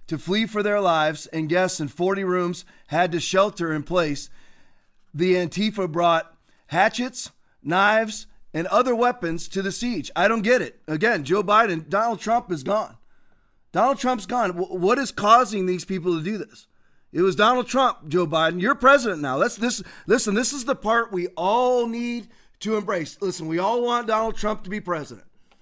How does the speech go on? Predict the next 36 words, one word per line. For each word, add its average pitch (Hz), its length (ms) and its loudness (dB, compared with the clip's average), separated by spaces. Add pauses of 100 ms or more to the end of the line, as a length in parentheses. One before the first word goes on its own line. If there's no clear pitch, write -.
(140)
We 156 140 -2
all 202 160 2
do, 185 280 0
and 165 100 -2
I 175 80 0
believe 185 260 2
he 190 80 -2
will 185 240 -2
be 165 300 -2
again 170 340 -4
in 151 100 -6
twenty 151 240 -6
twenty-four. 156 560 -4 (1160)
He 165 80 -6
may 180 160 2
be 170 140 2
a 165 80 -6
congressman, 170 600 -4
Speaker - 280 -6
of 160 80 -4
the 160 60 0
House 165 180 -2
in 143 60 -14
twenty 165 220 -6
twenty-two. 156 520 -6 (1300)
We 165 140 2
all 240 180 6
want 185 280 0
that, 196 200 0
but 185 80 -6
that's 196 200 -2
not 226 180 0
gonna 220 140 -2
happen 220 340 2
right 135 180 -6
now. 113 220 -12